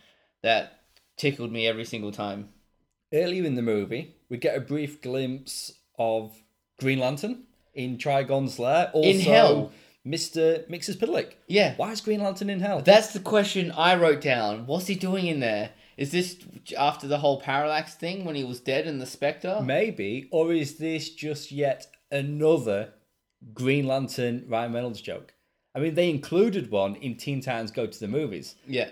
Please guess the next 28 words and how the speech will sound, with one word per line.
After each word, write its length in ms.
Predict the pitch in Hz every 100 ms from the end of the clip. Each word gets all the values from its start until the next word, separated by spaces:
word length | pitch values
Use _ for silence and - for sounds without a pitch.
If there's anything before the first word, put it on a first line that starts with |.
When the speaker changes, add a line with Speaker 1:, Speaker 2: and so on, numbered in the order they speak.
| -
Speaker 2:
Where 180 | 117 120
you've 160 | 120
got 160 | 143 143
Jon 220 | 147 123
Stewart 320 | - 147 147
and 60 | 123
he 60 | 113
gets 180 | 110 -
asked 320 | 127 - -
if 180 | 113 -
Green 200 | 127 117
Lantern 260 | 117 120
had 200 | 107 117
a 60 | 107
movie, 500 | 107 120 117 180 -
and 80 | 131
he's 140 | 110
like, 160 | 110 107
"We 80 | 113
did, 240 | 123 123
but 80 | 113
we 80 | 101
don't 160 | 107 107
like 140 | 92
to 100 | -
talk 240 | 107 101
about 280 | - 87 -
it." 160 | 151